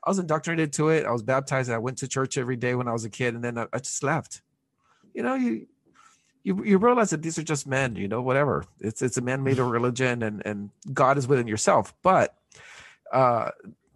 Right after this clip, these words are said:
Speaker 2: Oh,
Speaker 1: Boy
Speaker 2: you're
Speaker 1: Scouts
Speaker 2: getting
Speaker 1: of
Speaker 2: all
Speaker 1: America
Speaker 2: Baha'i and shit.
Speaker 1: <laughs> Barry, Boy Scouts of America, that, that's gonna go the way of the, the Catholic Church. People, they're gonna lose memberships.
Speaker 2: Are the
Speaker 1: Um, they're gonna
Speaker 2: dodo.
Speaker 1: get,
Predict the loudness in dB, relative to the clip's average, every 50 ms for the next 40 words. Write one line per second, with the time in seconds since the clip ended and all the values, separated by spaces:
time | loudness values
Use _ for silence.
0 | -12 -6 2 2 2 6 6 6 6 6 4 6 6 6 6 6 6 8 6 6
1 | 6 6 2 0 -4 -6 -8 -10 -10 -10 -12 _ _ _ _ -20 -20 -20 _ _
2 | -20 _ _ 0 0 4 4 2 0 2 2 4 4 4 2 0 0 6 6 6
3 | 8 6 4 2 4 2 2 2 2 2 4 4 4 4 2 2 2 2 2 0
4 | _ -20 -20 -20 -20 -20 -20 -20 -20 -20 -20 -20 -16 -6 -2 0 4 6 6 6
5 | 6 6 4 4 0 _ _ -14 -14 -14 -14 _ _ _ _ _ -20 -20 _ 0
6 | 2 2 2 4 2 2 2 6 6 6 6 4 0 -6 -2 0 2 4 4 2
7 | 2 2 2 2 2 2 0 -2 -2 -2 -2 -2 -2 -6 -8 -6 -6 -6 -6 -2
8 | -2 -4 -2 -2 -2 -2 -2 -2 -2 0 -2 -2 -2 -4 -4 -4 -4 -2 -2 -2
9 | -2 -2 -4 -8 -14 -12 -4 0 2 6 6 6 6 4 4 4 6 8 8 10